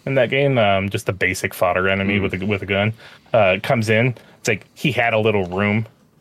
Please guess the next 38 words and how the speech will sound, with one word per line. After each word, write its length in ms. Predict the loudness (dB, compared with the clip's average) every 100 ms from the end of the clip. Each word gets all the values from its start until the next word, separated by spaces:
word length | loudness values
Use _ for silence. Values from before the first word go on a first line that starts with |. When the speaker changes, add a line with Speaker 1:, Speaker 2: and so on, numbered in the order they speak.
| _ -10
Speaker 1:
sitting 360 | -4 -2 -2
in 140 | -2 -2
every 200 | -2 -4
map. 300 | -2 -4 -6 _ _ _ _ _ 0
Speaker 2:
Right, 140 | 2 2
Speaker 1:
And 160 | 0
it 60 | -2
Speaker 2:
yep. 60 | -2
Speaker 1:
was, 120 | -2
like, 160 | -4 -4
their, 120 | -6 -4
their 160 | -4 -4
portal 400 | -4 -4 0 0
room. 320 | 0 0 2
And 220 | 2 4
so, 80 | 2
like, 140 | 2
when 120 | 0
you 60 | -2
Speaker 2:
<laughs> 40 |
Speaker 1:
peek 200 | -4 -8
into 140 | -6 -6
the 100 | -6
portal, 340 | -2 0 0
you 80 | 0
can 100 | -4
think, 160 | -4 -2
"Where 100 | 0
are 40 |
they 120 | -2
coming 260 | -2 -4 -4
from?" 220 | 0 0
But 100 | 0
it's 80 | -4
like, 100 | -4
that 120 | -2 -2
actually 320 | -2 -4 -4
is 240 | -2 -4